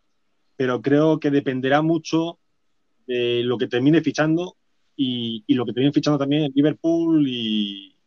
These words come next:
y Chelsea. Porque es que incluso los veo que pueden estar luchando el año que viene, incluso por el, porque el año que viene va a, la, la Premier va a estar todavía mucho más apretada. Y este año al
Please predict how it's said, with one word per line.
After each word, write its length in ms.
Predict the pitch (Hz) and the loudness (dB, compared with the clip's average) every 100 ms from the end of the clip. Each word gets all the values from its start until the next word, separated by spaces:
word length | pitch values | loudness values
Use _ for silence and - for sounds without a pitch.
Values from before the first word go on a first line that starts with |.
| _ | _
y 80 | 107 | -4
Chelsea. 340 | 151 156 101 - _ - | -2 -2 -4 -12 _ -8
Porque 240 | 110 - | -6 -4
es 60 | - | 2
que 100 | 143 | 2
incluso 380 | 135 - 139 156 | 2 -2 0 2
los 180 | 143 | 2
veo 440 | 127 139 147 160 151 - | 2 2 2 0 -4 -8
que 220 | 127 110 _ _ | -8 -8 _ _
pueden 200 | 127 143 | -4 -2
estar 160 | 139 143 | 0 -2
luchando 240 | 139 147 | -2 -2
el 160 | 139 139 | -2 0
año 140 | 139 | -2
que 80 | 135 | 0
viene, 280 | 139 156 156 _ | -2 -2 -6 _
incluso 280 | 117 120 - | -12 -12 -6
por 140 | 113 | -8
el, 60 | 107 _ _ _ _ _ | -8 _ _ _ _ _
porque 380 | _ - 110 104 _ _ _ | _ -4 -4 -4 _ _ _
el 120 | 113 | -2
año 80 | 131 139 | 0 2
que 120 | 151 | 2
viene 100 | 170 | 2
va 120 | 143 | 2
a, 20 | 185 - _ _ - | 0 -6 _ _ -4
la, 160 | 123 131 | -2 -2
la 140 | 123 | -4
Premier 260 | 135 143 160 | -2 0 2
va 60 | |
a 40 | 143 | 0
estar 220 | - - | 0 -2
todavía 340 | 127 131 131 151 | 0 0 2 0
mucho 200 | 165 143 | -2 -4
más 140 | - | -6
apretada. 500 | 110 - - 143 98 _ _ _ _ _ _ _ _ _ _ | -6 -12 -4 -2 -4 _ _ _ _ _ _ _ _ _ _
Y 540 | 139 131 131 127 123 120 | 0 2 4 2 0 -4
este 300 | 98 - - | -14 -12 -2
año 160 | 127 156 | 0 0
al 1300 | - - 160 _ _ _ _ 120 - 151 160 160 | -2 -4 -4 _ _ _ _ -20 -6 -4 0 0